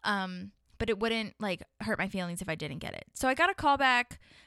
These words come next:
both of those years and didn't get it. And so this time, literally, I was just like, "I haven't auditioned for <laughs>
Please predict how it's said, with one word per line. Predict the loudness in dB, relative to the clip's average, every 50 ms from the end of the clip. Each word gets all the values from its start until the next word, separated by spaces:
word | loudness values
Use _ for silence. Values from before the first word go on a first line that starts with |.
| 2
both | 6 6 6 6
of | 4
those | 4 4 4 4 2
years | 0 0 0 0 0 0 -2 -2 -4 -6 -8 -6
and | -4 -2 0 0 0 0
didn't | -2 -2 -2 -2
get | -2 -2 -2
it. | -2 -4 -4 -4 -4
And | -2 -2 0
so | 2 0
this | 4 6 6 6 6 4 2
time, | 2 4 6 6 6 4 2 0
literally, | -2 -2 0 -2 -2 -2 0 0
I | 2 0
was | 0 0
just | -2 -4 0 0
like, | 0 0 0 -2 2 4
"I | 4 4
haven't | 4 4 0 0 0 0
auditioned | 0 0 0 0 -2 -4 -2 -2 -4 -4
for | -4 -4 -4
<laughs> | -2 0 0 2 2 0